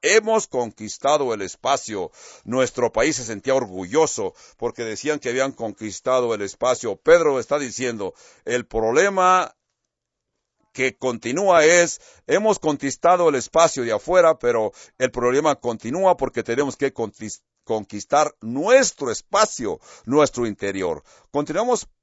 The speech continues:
pensando con la esperanza. Veamos el verso trece una vez de Primera de Pedro, el capítulo uno. "Y esperad por completo en la gracia que se os a-, traerá cuando Jesucristo sea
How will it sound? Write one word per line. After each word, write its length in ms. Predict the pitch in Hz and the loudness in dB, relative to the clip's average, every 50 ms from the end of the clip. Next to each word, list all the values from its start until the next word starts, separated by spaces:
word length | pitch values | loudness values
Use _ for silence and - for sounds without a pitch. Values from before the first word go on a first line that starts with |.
| _ _ | _ _
pensando 720 | - 123 123 113 107 - 147 151 143 135 131 131 131 131 - _ _ _ _ _ _ _ _ _ | -8 -6 -6 -4 0 2 4 4 4 2 0 0 0 -2 -4 _ _ _ _ _ _ _ _ _
con 160 | - 110 117 107 | -8 -8 -6 -6
la 80 | 110 | -6
esperanza. 580 | 107 - - 107 117 120 117 107 110 104 98 - _ _ _ _ _ _ | -6 -6 -2 0 0 0 0 -2 -4 -6 -8 -8 _ _ _ _ _ _
Veamos 460 | _ 104 117 120 143 180 185 269 - | _ -4 0 2 2 4 4 2 0
el 80 | 139 131 | 0 2
verso 300 | 117 156 160 - 139 120 | 2 2 2 2 -4 -4
trece 320 | - 135 131 135 - 127 | -2 -2 -2 -2 -2 -2
una 220 | 123 131 131 120 107 | -4 -2 -2 -2 -2
vez 200 | 110 120 120 98 | -2 -2 -2 -4
de 140 | 107 101 - | -6 -6 -6
Primera 320 | - 92 104 127 127 117 | -8 -6 -2 -2 0 0
de 80 | 104 92 | -2 -2
Pedro, 280 | - 117 117 113 104 | -2 -2 -2 -2 -2
el 60 | 104 | -4
capítulo 540 | - - 101 - 101 - - 92 95 - - _ | -6 -10 -10 -12 -12 -12 -8 -8 -8 -8 -8 _
uno. 440 | 92 95 87 82 82 78 78 - _ _ _ _ _ - - - - - - - _ _ _ _ _ _ _ _ _ _ _ _ _ _ _ _ _ | -12 -10 -10 -8 -10 -10 -12 -14 _ _ _ _ _ -20 -20 -20 -20 -20 -20 -20 _ _ _ _ _ _ _ _ _ _ _ _ _ _ _ _ _
"Y 240 | - 139 143 143 147 | -10 -4 0 2 2
esperad 460 | 143 - - 143 151 185 214 226 185 | 2 2 0 2 4 6 6 6 4
por 220 | - 190 196 - | 2 -2 -2 0
completo 720 | - 180 175 165 - - 156 143 135 123 - 131 127 131 - | 0 -2 -2 -2 -2 0 2 2 2 2 0 0 0 0 0
en 140 | - 123 117 | -2 -2 -2
la 80 | 110 | -2
gracia 500 | 95 101 135 151 147 - - 143 131 123 | 0 2 2 2 2 2 4 4 4 4
que 260 | 117 - - 120 117 110 | 2 0 -4 -4 -2 -2
se 200 | - - 107 104 | -2 -2 -2 0
os 280 | 101 98 98 95 - | 0 0 0 -2 -2
a-, 160 | 120 117 110 - _ _ | -2 -4 -4 -6 _ _
traerá 600 | - 123 113 110 107 107 117 143 156 165 170 170 - | -4 2 4 4 6 6 6 6 6 4 4 2 -4
cuando 480 | - 127 131 127 123 120 113 117 113 104 | 2 6 8 8 8 6 4 2 0 0
Jesucristo 720 | - 110 107 98 - 110 101 - 139 175 185 - 151 123 | 0 -2 -2 -2 -4 -8 -6 -4 -4 -4 -2 -2 -2 -2
sea 460 | - - 160 165 165 165 165 160 - | 2 4 6 6 8 6 6 4 0